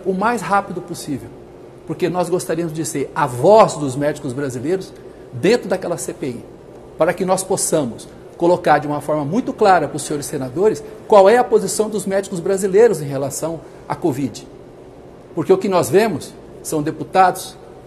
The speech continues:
são senadores da República, são jornalistas, são procuradores, todos falam hoje sobre tratamento, sobre lockdown, sobre a doença covid.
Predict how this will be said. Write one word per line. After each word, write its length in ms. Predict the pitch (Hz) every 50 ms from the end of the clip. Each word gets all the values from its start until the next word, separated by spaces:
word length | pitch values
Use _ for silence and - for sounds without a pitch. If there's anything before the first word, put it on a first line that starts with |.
| - - - -
são 240 | - - - 151 147
senadores 580 | - - - 165 151 151 135 139 175 175 165
da 80 | 160 160
República, 600 | 139 156 151 - 190 185 185 175 165 - 165 - - - - - - -
são 200 | - - 170 160
jornalistas, 920 | 143 120 160 165 165 160 151 147 143 160 190 185 - - - 160 - - - - - - -
são 200 | - - 156 151
procuradores, 920 | 156 160 160 160 170 160 156 147 131 131 156 175 175 175 165 - - - - - - - - - - - - - -
todos 460 | - 262 262 269 254 202 208 180 -
falam 400 | - - 196 185 180 175 160 147
hoje 340 | 151 180 190 190 185 185 180 -
sobre 240 | - - 190 180 -
tratamento, 580 | - 180 165 - 185 165 135 120 110 - - - - - - - - - - - - - - - - - - - - - - - - - - - - - -
sobre 380 | - - - - 180 175 180
lockdown, 480 | 180 180 180 - 185 160 160 151 131 - - - - - - - - - - - - - - - - - - - - - - - - - -
sobre 320 | - - - 175 185 196
a 20 |
doença 420 | 175 180 185 180 220 240 - - 233
covid. 540 | - - 208 165 170 165 135 - - -